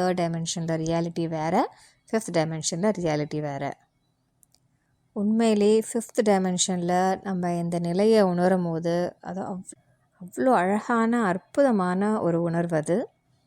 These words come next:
நான் என்னுடையது அப்படிங்கிறது ஒரு திரை மாதிரி. அந்த திரை விலகி, அந்த திரைக்கு பின்னால்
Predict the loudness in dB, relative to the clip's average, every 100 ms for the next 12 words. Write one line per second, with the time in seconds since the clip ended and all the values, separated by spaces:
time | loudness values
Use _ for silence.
0 | _ _ _ _ _ _ -6 -2 0 2
1 | 0 -2 -2 0 2 2 4 4 4 4
2 | 2 2 0 -6 _ -8 -2 0 0 0
3 | 2 2 2 0 0 0 4 4 2 0
4 | 0 -2 _ -10 -6 -6 -6 -2 2 4
5 | 2 2 2 2 2 2 0 0 _ _
6 | _ _ -6 -6 -2 2 2 2 -4 -2
7 | 0 2 4 4 2 0